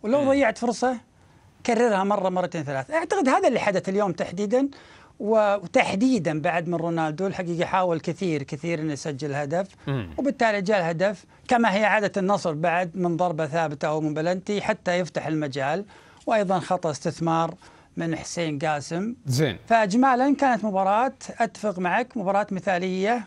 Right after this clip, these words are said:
Speaker 1: قياسًا بكل المباريات اللي راحت.
Speaker 2: عبدو، آه،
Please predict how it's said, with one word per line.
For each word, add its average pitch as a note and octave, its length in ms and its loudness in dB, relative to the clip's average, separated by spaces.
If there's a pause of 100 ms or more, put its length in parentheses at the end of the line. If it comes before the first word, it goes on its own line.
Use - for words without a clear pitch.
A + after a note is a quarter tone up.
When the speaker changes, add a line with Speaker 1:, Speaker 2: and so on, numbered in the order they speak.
Speaker 1:
قياسًا G#3 420 0 (240)
بكل A3 440 -2
المباريات F#3+ 540 -2
اللي E3+ 140 -6
راحت. C3 340 -10 (380)
Speaker 2:
عبدو، C3 300 2
آه، - 60 -6